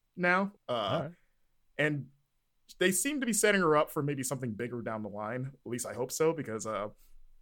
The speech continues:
Speaker 1: like I said, she pretty much drives the plot in this game. She sticks with you throughout the expansion, uh, which is great for combat because she's a pretty capable A I partner.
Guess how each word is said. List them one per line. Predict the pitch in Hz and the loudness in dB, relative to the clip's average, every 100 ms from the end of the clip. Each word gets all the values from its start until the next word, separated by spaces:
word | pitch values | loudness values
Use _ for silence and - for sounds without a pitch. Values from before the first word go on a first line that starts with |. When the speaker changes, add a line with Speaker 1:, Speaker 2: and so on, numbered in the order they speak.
| - - 190 | -20 2 10
Speaker 1:
like | 196 | 10
I | |
said, | 202 185 139 | 12 10 8
she | 165 | 2
pretty | 208 208 | 2 2
much | 190 - | 2 2
drives | 147 139 131 | 2 2 2
the | 120 | -2
plot | 120 120 120 | 0 0 -2
in | |
this | 120 - | -6 -6
game. | 127 120 117 | -4 -4 -4
She | - 123 | -6 -4
sticks | 107 - 143 - | -4 -4 -6 -6
with | 135 | -6
you | 135 | -6
throughout | 131 117 110 | -2 -2 -2
the | 117 | -4
expansion, | 101 - 123 113 - 113 113 113 _ _ _ - | -10 -8 -6 -6 -6 -8 -8 -12 _ _ _ 4
uh, | 127 120 | 6 6
which | 117 117 156 156 | 4 2 2 2
is | 127 | -2
great | 143 160 165 | 0 0 0
for | 151 | -6
combat | - 147 143 147 143 - | -4 -2 0 2 0 -2
because | 139 123 | -2 -2
she's | 120 135 | -2 -4
a | 127 | -6
pretty | - 151 | -6 -6
capable | 139 139 123 123 120 - | -2 -2 -2 -2 -4 -2
A | 117 | 2
I | 120 110 | 2 0
partner. | - 120 123 113 117 117 | -2 -2 -2 -6 -6 -8